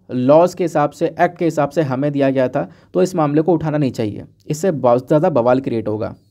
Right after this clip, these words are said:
ठीक है ना। इससे अच्छा जैसे चल रहा है, शांति से मामला निपटा दो।" महाराष्ट्र बोलता है, "नहीं, नहीं, नहीं, नहीं, ऐसे नहीं चलेगा।" यहाँ पे कई सारे ऐसे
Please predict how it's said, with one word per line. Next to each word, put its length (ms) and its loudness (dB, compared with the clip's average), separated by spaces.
ठीक 120 -6
है 40 -4
ना। 200 -6
इससे 180 -2
अच्छा 140 2
जैसे 200 2
चल 160 0
रहा 100 4
है, 60 2
शांति 340 -2
से 120 -4
मामला 340 0
निपटा 360 -2
दो।" 180 -6
महाराष्ट्र 360 2
बोलता 220 0
है, 60 0
"नहीं, 180 0
नहीं, 140 0
नहीं, 120 -6
नहीं, 240 -8
ऐसे 240 -2
नहीं 120 -2
चलेगा।" 400 -2
यहाँ 360 2
पे 120 2
कई 240 2
सारे 260 2
ऐसे 600 0